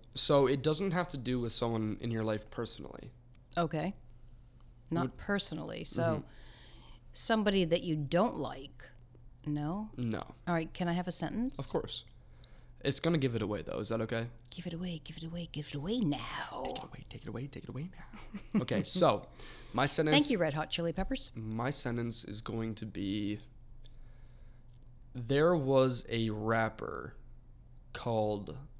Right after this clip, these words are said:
Speaker 1: Lil Xan who got very, very popular in two thousand seventeen, but since then he has fallen off.
Speaker 2: Well,
Speaker 1: Or
Speaker 2: he died.
Speaker 1: he f-,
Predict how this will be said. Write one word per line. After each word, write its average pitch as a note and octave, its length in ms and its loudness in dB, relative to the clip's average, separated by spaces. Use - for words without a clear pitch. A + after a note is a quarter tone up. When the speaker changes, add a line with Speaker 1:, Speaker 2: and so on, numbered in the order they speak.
Speaker 1:
Lil B2 380 0
Xan G#2+ 760 -4
who A#2+ 80 -4
got A2 340 -2
very, A#2+ 680 0
very G#2+ 360 0
popular G2 920 -2
in G2+ 500 -6
two - 160 -8
thousand G2+ 400 -6
seventeen, F#2+ 920 -6
but F#2+ 180 -4
since - 340 -2
then G#2 300 -2
he G2+ 240 -8
has F#2 320 -4
fallen F#2+ 500 -6
off. - 360 -12
Speaker 2:
Well, D3 140 -4
Speaker 1:
Or G2 60 -4
Speaker 2:
he F#3 200 -2
died. C#3+ 520 -2
Speaker 1:
he A#2+ 60 -6
f-, - 140 -12